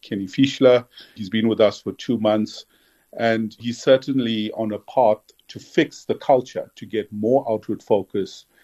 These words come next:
less inward focus, and really focus on what matters. So the mood compared to previous years is certainly improved. In terms of the investigations, those have concluded,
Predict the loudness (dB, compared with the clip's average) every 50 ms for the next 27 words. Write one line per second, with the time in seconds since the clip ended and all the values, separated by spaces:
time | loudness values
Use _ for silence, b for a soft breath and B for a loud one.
0 | b b b b b -4 0 2 2 2 2 0 -6 -8 -8 -6 -8 -8 -10 -10
1 | -8 -6 -6 -6 -6 -8 -10 -10 -10 -12 -18 -20 _ b b b b b b -8
2 | -2 2 2 4 4 2 2 4 4 4 4 4 0 -2 -2 -2 -2 -2 -2 -2
3 | 0 0 0 0 0 -2 -8 -8 -8 -10 -18 _ b b b b b b b b
4 | b 2 2 4 4 4 4 4 4 4 4 4 0 -2 -6 -8 _ -4 -2 -2
5 | 0 4 4 4 4 4 2 -4 -6 -4 -4 -4 -4 -6 -6 -8 -8 -6 -2 -2
6 | -2 -2 -2 -2 -2 0 2 2 0 -2 -4 -6 -6 -4 -4 -4 -2 -2 -4 -2
7 | -2 -4 -6 -8 -10 -10 -4 2 4 4 4 4 2 -2 -10 -20 -20 _ B B
8 | B B B B B B -4 -2 2 4 4 4 6 4 2 2 2 0 2 4
9 | 2 2 2 -2 -2 2 4 4 2 2 -2 -6 -6 -4 -2 -2 -2 -2 -2 -6
10 | -6 _ _ -18 -18 -18 -18 -12 -4 0 0 0 2 2 2 2 2 0